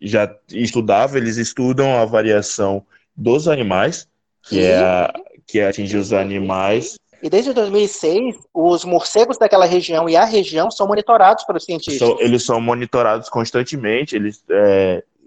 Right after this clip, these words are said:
Speaker 1: justamente pela possibilidade, dada a cultura da China, né, daqueles animais acabarem sendo ingeridos por, por, por seres humanos.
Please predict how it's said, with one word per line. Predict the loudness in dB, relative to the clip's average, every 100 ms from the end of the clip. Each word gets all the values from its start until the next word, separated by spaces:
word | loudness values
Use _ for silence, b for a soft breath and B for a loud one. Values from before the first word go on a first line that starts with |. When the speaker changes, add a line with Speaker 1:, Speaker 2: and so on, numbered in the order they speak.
| _ _
Speaker 1:
justamente | -2 0 0 0 -2 -2
pela | 0 0
possibilidade, | 0 -4 -4 -4 -4 -2 0 0 0 0
dada | 0 2 -2
a |
cultura | -4 -6 -2 0
da | 0
China, | 0 -8 -10 -8 -10 _ _ _ _
né, | -4 -4
daqueles | -2 -2 0 0 0
animais | 0 0 -2 -2
acabarem | -2 -2 0 2 2 -2 -6 -10 -12 _ _ -10
sendo | -2 0 2 0
ingeridos | 0 -2 0 -2 -6
por, | -4 0 0
por, | 0 0 2 2 0 0 -4 -6 _ _
por | -6
seres | -2 -2 -2 -4
humanos. | -4 -4 -6 -10